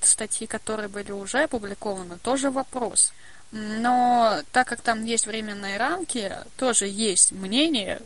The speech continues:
по слухам, э, они не просто так стоят, что алгоритм тоже будет,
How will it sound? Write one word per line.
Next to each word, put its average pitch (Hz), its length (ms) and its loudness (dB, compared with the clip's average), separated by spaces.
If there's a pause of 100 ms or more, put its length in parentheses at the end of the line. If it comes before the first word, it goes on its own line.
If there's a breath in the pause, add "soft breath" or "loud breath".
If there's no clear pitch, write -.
(440)
по 185 80 4
слухам, 269 640 4 (880 loud breath)
э, 196 920 0 (280)
они 208 240 2
не 269 100 4
просто 240 300 4
так 226 180 2
стоят, 202 540 2
что - 320 2
алгоритм 214 460 -6
тоже 220 260 -4
будет, 196 400 -10